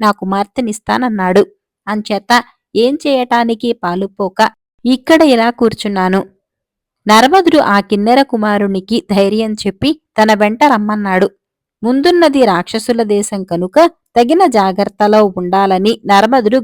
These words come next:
గంధర్వులను తలచుకున్నాడు. వెంటనే ఒక రెక్కల గుర్రం వాళ్ళ ఎదుట ప్రత్యక్షమైంది. ఇక భయమెందుకనుకొని వారిద్దరూ ఆ గుర్రం మీద ఆకాశ మార్గాన ఎగిరి అనేక చిత్రాలు చూసుకుంటూ పోయి ఒక పెద్ద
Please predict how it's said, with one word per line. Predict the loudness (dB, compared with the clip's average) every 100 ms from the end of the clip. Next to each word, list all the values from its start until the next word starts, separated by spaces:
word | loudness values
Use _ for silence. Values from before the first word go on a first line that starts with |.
| 0
గంధర్వులను | 0 0 2 0 0 -2
తలచుకున్నాడు. | -2 -2 -2 -10 -8 -6 -2 0 0 _ _ _ _ _
వెంటనే | 0 0 0 2
ఒక | 2 2
రెక్కల | 0 -2 -4 -2 0
గుర్రం | -2 -2 -4
వాళ్ళ | -2 -2 -2
ఎదుట | -4 -6 -4
ప్రత్యక్షమైంది. | -4 -4 -8 -8 -12 -10 -8 -6 -6 -6 -8 _ _ _ _ _ -8
ఇక | -2 0
భయమెందుకనుకొని | 0 -2 -4 -4 -4 -4 -4 -4 -4 -2 -2
వారిద్దరూ | -2 -4 -4 -2 -2 -2 -4
ఆ | -4
గుర్రం | -2 -6 -4 -6
మీద | -6 -2 -4 -4
ఆకాశ | -10 -4 -4 -4 -6
మార్గాన | -6 -10 -8 -6 -6
ఎగిరి | -6 -6 -4 -2 -2 -2
అనేక | -4 -4 -4 -6 -8
చిత్రాలు | -10 -4 -4 -4 -8
చూసుకుంటూ | -10 -10 -10 -10 -4 -4
పోయి | -4 -6 -2 -2 -4 -6
ఒక | -4 -4
పెద్ద | -4 -8 -2 -2